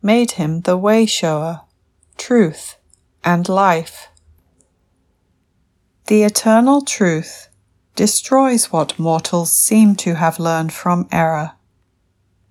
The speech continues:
and man's real existence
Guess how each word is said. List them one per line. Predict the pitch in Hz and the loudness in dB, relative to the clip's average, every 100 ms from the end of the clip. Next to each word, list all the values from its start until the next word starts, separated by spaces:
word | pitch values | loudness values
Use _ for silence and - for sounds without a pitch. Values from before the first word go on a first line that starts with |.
| _ _ _ - | _ _ _ -4
and | 170 165 | -2 -2
man's | 175 190 220 254 - 214 | 0 2 2 2 -2 2
real | 220 247 | 2 4
existence | 262 254 226 220 - - 151 147 - - | 2 0 0 0 -2 -4 -8 -6 -4 -6